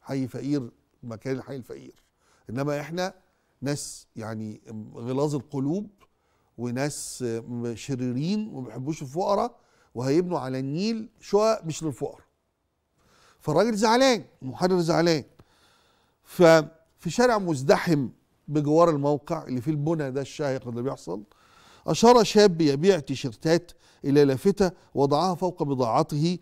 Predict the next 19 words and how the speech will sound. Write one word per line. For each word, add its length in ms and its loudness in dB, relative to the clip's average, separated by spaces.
وكتب 400 0
عليها: 460 2
"كل 320 0
القطع 500 0
بخمسة 460 -8
وتلاتين 380 -8
جنيه"، 260 -4
وقال: 560 4
"لو 160 0
أنني 280 2
بعت 340 4
هذه 180 -2
القطع 400 -4
كافة"، 720 -2
ثم 200 0
أشار 380 0
إلى 180 -6
الأبراج 400 0
الشاهقة 680 -2